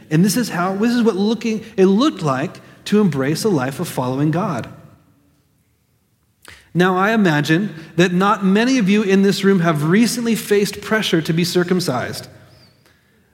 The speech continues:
And you've probably not recently faced pressure to follow after the Mosaic law and the dietary restrictions of the Old Testament, so you're thinking, "Okay, I can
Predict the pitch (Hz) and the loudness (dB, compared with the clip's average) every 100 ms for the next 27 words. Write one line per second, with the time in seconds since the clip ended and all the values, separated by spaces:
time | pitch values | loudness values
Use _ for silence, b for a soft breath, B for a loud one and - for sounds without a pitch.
0 | b 170 214 - 254 262 240 233 185 220 | b 2 2 2 -2 0 0 0 2 2
1 | 262 247 233 220 - 208 208 - - 254 | 2 0 -2 -2 2 0 0 -4 -2 -2
2 | - 226 - 190 - 196 202 220 208 202 | 0 -2 0 -2 -2 -2 0 0 -2 -2
3 | 208 190 185 165 185 190 185 170 190 160 | -2 2 2 2 2 0 0 0 0 0
4 | 131 127 131 B B 156 147 170 190 196 | -2 -4 -4 B B -2 0 0 0 0
5 | 190 180 170 170 185 175 170 156 170 165 | 0 2 2 0 -2 0 0 2 2 2
6 | 165 170 202 - 147 139 - 156 175 156 | 0 -4 -4 -2 -2 -2 0 2 0 0
7 | 156 165 156 160 175 156 156 160 | -2 -2 -2 -2 -2 -2 -2 -2